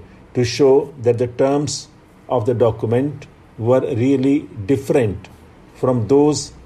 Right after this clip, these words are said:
expressed therein, it would amount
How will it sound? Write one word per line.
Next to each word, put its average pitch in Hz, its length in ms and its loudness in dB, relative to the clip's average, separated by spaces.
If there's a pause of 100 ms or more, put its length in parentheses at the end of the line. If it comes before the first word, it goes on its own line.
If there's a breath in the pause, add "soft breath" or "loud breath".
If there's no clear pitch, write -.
(120)
expressed - 760 -4 (340)
therein, 123 680 0 (560)
it 127 180 0
would 135 300 2
amount 123 540 -2